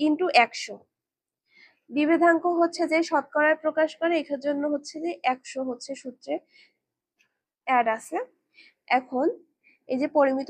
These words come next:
ব্যবধানের জন্য আমরা বের করে রাখছি কি root over n square minus one by twelve, আর এক্স বারের মান হচ্ছে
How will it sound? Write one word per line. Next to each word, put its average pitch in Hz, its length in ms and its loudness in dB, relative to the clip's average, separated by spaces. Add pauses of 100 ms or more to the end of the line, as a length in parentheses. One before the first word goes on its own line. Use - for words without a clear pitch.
ব্যবধানের 277 580 0
জন্য 285 160 0 (100)
আমরা 294 220 0
বের 262 180 0
করে 277 180 0
রাখছি 277 300 -10
কি - 80 -20 (560)
root 269 180 0 (100)
over 262 260 6 (1120)
n - 20 2 (160)
square 285 400 2
minus 254 300 0 (220)
one 254 120 0 (100)
by 254 100 2 (160)
twelve, 285 340 0 (300)
আর 254 80 6 (160)
এক্স 254 240 -4
বারের 269 360 4
মান 262 140 -2 (100)
হচ্ছে 262 240 -8